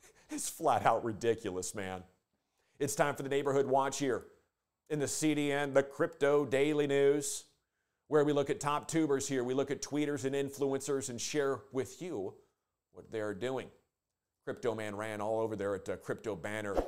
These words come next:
He does not usually do, uh, streams on the weekend, but he did today to talk about a few breakout tokens, and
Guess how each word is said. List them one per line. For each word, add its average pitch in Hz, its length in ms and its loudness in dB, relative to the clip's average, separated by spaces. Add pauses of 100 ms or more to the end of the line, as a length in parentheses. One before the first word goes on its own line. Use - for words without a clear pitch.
(240)
He 151 80 -6
does 143 340 0
not 139 260 -2
usually 131 360 -2
do, 127 340 -4
uh, 113 180 2
streams 131 420 -4
on 117 80 0
the 104 80 -4
weekend, 117 420 -4
but 107 120 -4
he 110 100 -8
did 139 260 -4
today 113 240 -6
to 98 80 -8
talk 104 240 -10
about 110 160 0
a 95 60 -8
few 117 180 -10
breakout 107 540 -4
tokens, 104 480 -6
and 92 160 -10